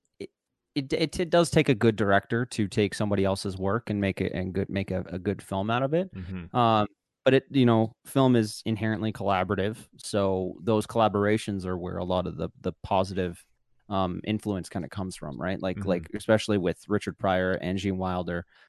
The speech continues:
Speaker 1: Like, those, those movies that the, they were involved with are classics because, because of the collaboration, I think,
Speaker 2: Mm-hmm.
Speaker 1: and,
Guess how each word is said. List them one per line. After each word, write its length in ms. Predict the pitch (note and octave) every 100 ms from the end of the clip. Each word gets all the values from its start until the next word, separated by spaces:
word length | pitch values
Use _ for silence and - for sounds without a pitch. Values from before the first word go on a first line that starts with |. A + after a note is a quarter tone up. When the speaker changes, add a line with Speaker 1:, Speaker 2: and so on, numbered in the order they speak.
| -
Speaker 1:
Like, 140 | G#2 B2
those, 260 | A#2+ G#2+
those 320 | B2+ B2 A2+ A#2+
movies 300 | B2 A#2 G#2
that 140 | F#2+
the, 160 | G#2+ F#2+
they 140 | G#2
were 180 | A2 G2
involved 360 | F#2 F#2+ F2+ F#2
with 200 | E2+ - -
are 320 | G2+ F#2+ F#2 - -
classics 600 | - A2+ D#3 - D#2+ -
because, 440 | G2+ - G#2 F#2+ - _
because 440 | B2 - - C3 A#2
of 120 | A2
the 80 | G#2
collaboration, 760 | - F#2+ F#2 F#2 F2+ F2+ A#2 A#2+
I 120 | B2
think, 360 | - C3+ D#3 - -
Speaker 2:
Mm-hmm. 260 | G2 F#2+ E2
Speaker 1:
and, 220 | A2 G#2